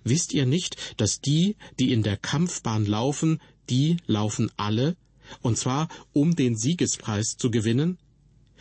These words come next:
Und dann schreibt Paulus weiter: „Ich aber laufe nicht wie aufs Ungewisse.“ Das heißt,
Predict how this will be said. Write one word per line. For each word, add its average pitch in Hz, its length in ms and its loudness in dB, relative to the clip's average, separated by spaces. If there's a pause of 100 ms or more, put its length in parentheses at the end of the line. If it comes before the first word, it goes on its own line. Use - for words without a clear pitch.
(280)
Und 104 180 0
dann 135 160 0
schreibt - 340 -6
Paulus 113 420 0
weiter: 156 400 -2 (260)
„Ich 165 240 -2
aber 127 180 0
laufe 117 360 0
nicht 113 540 0
wie 117 300 2
aufs 123 380 -2
Ungewisse.“ 107 800 2 (640)
Das 120 200 0
heißt, 214 260 0